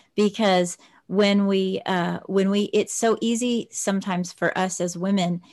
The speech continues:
to present our best self with our group, with our, with the people we're coaching, with the people that we're working with, with the people in our workforce, even maybe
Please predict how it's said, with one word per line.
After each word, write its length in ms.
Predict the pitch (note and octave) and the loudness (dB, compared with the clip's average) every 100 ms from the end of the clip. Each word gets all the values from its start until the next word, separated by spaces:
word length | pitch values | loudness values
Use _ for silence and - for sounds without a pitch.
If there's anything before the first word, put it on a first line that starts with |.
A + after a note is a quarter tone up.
| _ _ | _ _
to 160 | - G#3 | -2 -2
present 480 | G3+ F#3 F3 G3 - | 0 -2 0 -2 -2
our 100 | F3+ | -2
best 300 | F3 F3 F3 | -2 -4 -4
self 520 | - G3 F#3+ F3 - _ _ _ - - - | 0 2 2 -2 -12 _ _ _ -16 -14 -4
with 280 | F#3 F#3 | 0 0
our 120 | F3 E3+ | 0 -2
group, 460 | A3 C4+ F#3+ - | -2 -2 -2 -2
with 220 | F3 E3+ | -4 0
our, 240 | E3+ E3+ D#3+ | 0 0 0
with 260 | E3 F3 - | 0 -2 -4
the 140 | F3 F3 | -8 -6
people 280 | F#3+ F3+ F#3 | -4 -4 -4
we're 120 | G#3 | -4
coaching, 420 | G#3 C#4 - A3+ | -4 -4 -2 -2
with 120 | G3 | -4
the 80 | F3 | -4
people 260 | G3 F3+ F3 | -6 -4 -4
that 100 | F3 | -2
we're 100 | F3 | -2
working 340 | G#3+ A#3 A3+ | -2 0 0
with, 260 | G3 F3 F3 | 0 0 -4
with 80 | |
the 80 | E3+ | -10
people 260 | - E3+ F3+ | -8 -6 -4
in 80 | F3+ | -4
our 120 | F#3 | 0
workforce, 720 | A3 A#3+ A#3+ G#3+ F#3+ F#3 F3 | 2 0 0 -2 0 0 -4
even 200 | G3 F3+ | -4 -2
maybe 380 | F3+ F3+ F3+ | -2 0 -2